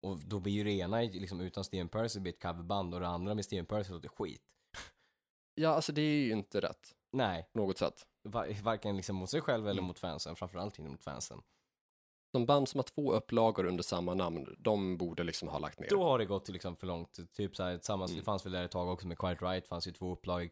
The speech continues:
Speaker 1: Queen Strike fanns ju två upplagor. Det har gått till
Speaker 2: Mm.
Speaker 1: sig dock med, med Toddla Torp på, på sång och att Jeff Tate har liksom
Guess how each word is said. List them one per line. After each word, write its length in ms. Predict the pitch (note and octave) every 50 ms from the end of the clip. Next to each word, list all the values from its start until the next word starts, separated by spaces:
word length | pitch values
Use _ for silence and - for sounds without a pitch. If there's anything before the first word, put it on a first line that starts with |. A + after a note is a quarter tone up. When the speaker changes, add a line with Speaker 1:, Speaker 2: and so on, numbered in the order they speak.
| _ -
Speaker 1:
Queen 300 | - G2 G2 F#2+ F#2+ F#2
Strike 400 | - - F#2+ F#2 F2+ F2 - -
fanns 260 | - F#2 F2+ F2 -
ju 40 | E2+
två 220 | - - G2 F#2
upplagor. 400 | F2 - - F#2 F2+ F2+ F2+ F2+
Det 100 | G2 F3+
har 60 | G3 C3
gått 160 | F#2+ F2+ -
till 120 | - G#2+
Speaker 2:
Mm. 100 | F#2+ F2 E2+
Speaker 1:
sig 120 | D#2+ F2+
dock 340 | F2+ E2+ F2 - _ - - _ _ _ _ _ _ -
med, 340 | F2+ F2+ F2 E2+ E2+ E2+
med 140 | E2+ E2+ E2+
Toddla 220 | - F2+ E2+ E2+ E2+
Torp 280 | - F2+ F2 E2+ -
på, 280 | - F2 E2+ E2+ D#2+ D#2
på 160 | - - E2
sång 300 | - F2+ F2 E2+ D#2+ D#2+
och 120 | D2+ D#2+
att 180 | E2+ - _ _ _ _ _
Jeff 240 | - E2 E2 D#2+ -
Tate 220 | - F#2 E2+ D#2+ - -
har 160 | F2+ E2+ E2
liksom 360 | D#2+ D#2 - D#2+ D#2 D#2 -